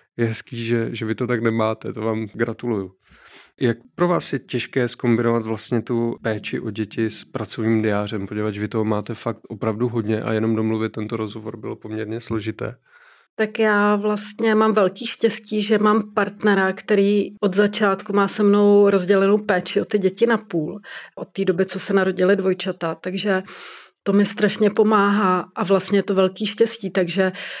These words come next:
Speaker 2: to je jeden úplně zásadní moment, proč třeba lidi mi říkají, že toho stíhám hodně, tak vlastně si vůbec jako nedovedou představit, že ty ženy, když jakoby ten partner je tolik nepodporuje, tak vlastně jsou hrozně, jakoby je to, jsou pozadu.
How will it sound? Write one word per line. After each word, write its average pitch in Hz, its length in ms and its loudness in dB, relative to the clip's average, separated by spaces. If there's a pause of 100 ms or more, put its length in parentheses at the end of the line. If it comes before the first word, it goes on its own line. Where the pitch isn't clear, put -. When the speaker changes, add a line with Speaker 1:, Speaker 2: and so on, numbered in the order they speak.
(180)
Speaker 2:
to 202 80 2
je 196 120 6 (200)
jeden 196 320 4
úplně 214 320 4
zásadní 196 540 4
moment, 185 480 4
proč - 160 -6
třeba 185 320 0
lidi 185 220 4
mi 190 120 4
říkají, 190 280 0
že 190 80 -2
toho 190 180 0
stíhám 190 460 0
hodně, 185 420 4
tak 190 180 -2
vlastně 185 340 0
si 196 160 -4
vůbec 190 380 0 (280)
jako 196 380 0
nedovedou 190 400 4
představit, 196 380 -2
že 190 120 -2
ty 196 160 0
ženy, 190 260 4
když 180 240 -4
jakoby 190 280 -2
ten 202 160 2
partner 190 300 0
je 190 60 4
tolik 190 260 -2
nepodporuje, 190 600 2
tak 180 180 -4
vlastně 180 360 -2
jsou 185 320 2
hrozně, 185 480 0
jakoby 175 320 0
je 175 80 4
to, 180 280 2 (480)
jsou 180 200 -2
pozadu. 170 480 -2